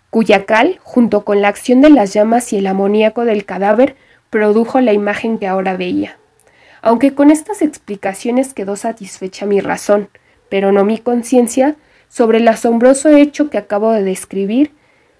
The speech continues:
lo ocurrido impresionó profundamente mi imaginación. Durante meses no pude liberarme del fantasma del gato, y en todo ese tiempo dominó mi espíritu un sentimiento informe,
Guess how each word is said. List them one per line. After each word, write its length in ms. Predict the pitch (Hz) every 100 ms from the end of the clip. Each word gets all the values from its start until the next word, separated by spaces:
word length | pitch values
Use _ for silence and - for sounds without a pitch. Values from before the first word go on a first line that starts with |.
| -
lo 200 | 214 202
ocurrido 680 | 196 208 196 226 254 294 -
impresionó 720 | 226 202 202 202 220 214 220
profundamente 840 | 233 240 226 226 220 214 208 202 208
mi 140 | 190
imaginación. 760 | 185 180 - 196 - - - - _ _ _ _ _ -
Durante 420 | 247 233 226 226
meses 520 | 220 247 - 330 - 277
no 220 | 302 302
pude 240 | 320 330
liberarme 500 | 302 202 196 214 226
del 160 | 220 202
fantasma 540 | 196 190 196 196 208
del 160 | 196 202
gato, 320 | 214 220 202 _ _ _ _
y 80 | 233
en 140 | 233 233
todo 180 | 269
ese 240 | 294 294 277
tiempo 560 | 247 240 226 277 294 -
dominó 420 | 226 220 220 233
mi 140 | 254 262
espíritu 560 | 254 247 233 262 277
un 220 | 294 262
sentimiento 640 | 240 262 247 214 214 214 214
informe, 560 | 214 196 202 196 190